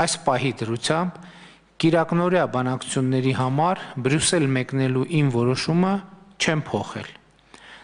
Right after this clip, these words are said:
Նաև ուզում եմ պատասխանել հետևյալ մի հարցի, որ կռահում եմ,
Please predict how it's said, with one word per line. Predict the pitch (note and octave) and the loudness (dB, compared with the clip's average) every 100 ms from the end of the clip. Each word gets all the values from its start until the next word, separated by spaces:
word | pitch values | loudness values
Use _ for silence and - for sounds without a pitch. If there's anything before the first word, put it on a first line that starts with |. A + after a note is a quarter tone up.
| - | -2
Նաև | F3 F#3+ D#3+ | 2 4 2
ուզում | C#3 D#3+ D#3+ | 2 2 0
եմ | C#3+ | 0
պատասխանել | C#3+ C#3 C#3 - D3 C#3 E3 F3 | 0 0 0 0 -2 -2 0 0
հետևյալ | D3 - C3 D3 D#3 | -2 0 0 0 0
մի | C#3 B2+ | 0 0
հարցի, | B2 A#2+ - E3 E3 C3+ | 0 -2 -2 0 2 2
որ | B2+ - | 0 0
կռահում | B2+ C3+ C#3 D#3 F3+ | 0 2 2 0 0
եմ, | F3+ | -2